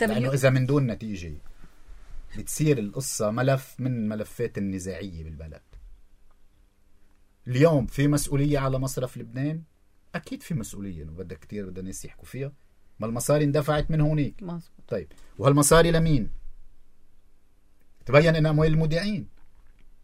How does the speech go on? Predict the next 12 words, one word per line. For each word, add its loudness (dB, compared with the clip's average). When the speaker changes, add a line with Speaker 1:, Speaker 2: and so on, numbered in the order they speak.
Speaker 2:
طيب، -8
إذا 6
أنا 6
اللي 4
ماني 4
متخصص 0
بالاقتصاد -2
عرفت، -2
أولياء 8
الأمر 4
مش 0
عارفين؟ -2